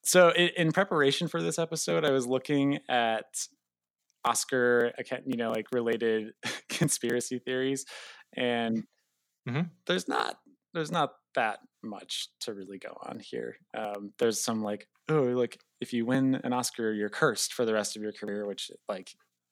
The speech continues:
Speaker 1: obviously isn't true for everybody, but they were <laughs> referring
Speaker 2: No.
Speaker 1: specifically to Halle
Speaker 2: <clears throat>
Speaker 1: Berry <laughs> because after she won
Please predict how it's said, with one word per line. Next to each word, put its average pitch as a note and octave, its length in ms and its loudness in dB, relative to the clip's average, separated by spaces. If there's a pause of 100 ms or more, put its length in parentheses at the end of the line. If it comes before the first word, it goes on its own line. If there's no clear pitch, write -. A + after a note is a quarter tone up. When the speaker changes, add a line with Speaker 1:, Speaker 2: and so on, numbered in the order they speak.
Speaker 1:
obviously F#2+ 280 -10
isn't G2+ 140 -14
true - 160 -12
for - 160 -8
everybody, - 500 -10
but G#2 260 -6 (380)
they C3+ 100 4
were C3+ 100 8
<laughs> E3 320 4
referring D#3+ 140 8
Speaker 2:
No. - 20 2
Speaker 1:
specifically B2+ 580 2
to A2+ 100 4
Halle G#2+ 280 0
Speaker 2:
<clears throat> - 0 -
Speaker 1:
Berry G#2 280 0 (120)
<laughs> - 120 -8
because - 640 0 (520)
after C#3 160 4 (120)
she D3+ 120 2
won B2+ 420 6